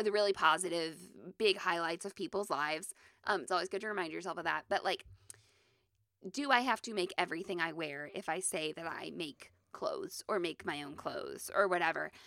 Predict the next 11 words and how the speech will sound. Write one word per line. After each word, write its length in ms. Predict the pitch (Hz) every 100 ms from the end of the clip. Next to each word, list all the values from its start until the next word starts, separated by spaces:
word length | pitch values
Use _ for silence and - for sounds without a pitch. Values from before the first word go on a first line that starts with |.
| -
And 280 | - 233 208 - _ _ _ _ _ 247
I 200 | 254 269
used 320 | 269 262 -
to 80 | 214
feel 160 | 208
a 20 |
lot 160 | 196 180
of 60 | 180
pressure 340 | 196 196 190
on 120 | 175
this 180 | 170 170